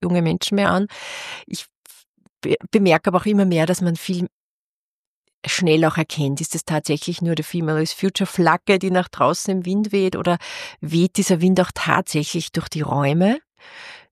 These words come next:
Ist dieser Wind auch tatsächlich oder dieser Spirit auch tatsächlich in den Inner Circles of Power von diesen Institutionen, von diesen Unternehmen? Wir, sind da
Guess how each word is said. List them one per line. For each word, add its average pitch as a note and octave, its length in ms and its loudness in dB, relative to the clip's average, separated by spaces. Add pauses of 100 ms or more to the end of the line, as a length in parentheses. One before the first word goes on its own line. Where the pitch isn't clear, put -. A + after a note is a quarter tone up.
(540)
Ist - 540 -6
dieser G3 260 2
Wind G3 200 2
auch - 180 -4
tatsächlich F#3+ 800 2
oder F3+ 140 2
dieser F#3 220 -2
Spirit A3+ 680 2
auch - 160 -4
tatsächlich F3 1040 -4 (420)
in F3+ 140 2
den E3+ 140 2
Inner G#3+ 280 4
Circles G3+ 480 0
of - 160 -8
Power F#3 400 0 (800)
von F#3 360 4
diesen G#3+ 440 2
Institutionen, G3 800 -2
von F#3 180 -2
diesen F#3+ 200 -2
Unternehmen? F3+ 720 2 (160)
Wir, E3+ 400 0
sind G#3+ 280 2
da G3+ 100 2